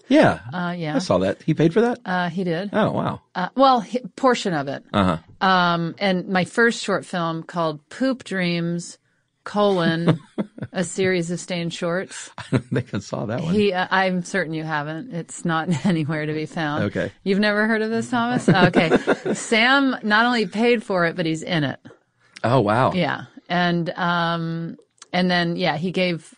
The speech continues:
Speaker 2: a chunk of money to Clown Service.
Speaker 1: Awesome.
Speaker 2: Yeah.
Speaker 1: 'Cause that Clown Service kinda helped put you on the map, didn't it?
Speaker 2: <sighs>
Speaker 1: Or did it?
Speaker 2: No.
Speaker 1: Oh, okay.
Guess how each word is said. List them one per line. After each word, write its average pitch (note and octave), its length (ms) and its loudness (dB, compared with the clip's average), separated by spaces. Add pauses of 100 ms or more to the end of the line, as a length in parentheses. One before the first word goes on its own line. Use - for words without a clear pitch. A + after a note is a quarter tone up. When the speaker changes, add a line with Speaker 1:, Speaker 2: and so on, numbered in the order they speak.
Speaker 2:
a D#3+ 260 -4
chunk E3+ 300 -6
of D#3+ 60 -6
money D3+ 380 -4
to D#3+ 160 -8
Clown D3+ 380 -6
Service. D3 540 -8
Speaker 1:
Awesome. - 400 -2
Speaker 2:
Yeah. C#3 320 -10 (540)
Speaker 1:
'Cause A2 180 2
that E3 180 4 (260)
Clown D#3 200 2
Service F#2 240 -2
kinda F#2 180 -2
helped F2+ 160 -4
put F2+ 100 0
you F2 100 0
on F2 80 -2
the F2 60 -2
map, G2+ 240 -2 (200)
didn't F2+ 200 -4
it? - 100 -6 (1500)
Speaker 2:
<sighs> F3+ 440 -2
Speaker 1:
Or F3+ 60 0
did - 160 2
it? - 180 -4 (220)
Speaker 2:
No. E3 640 -4 (380)
Speaker 1:
Oh, E3 180 -2
okay. - 280 -10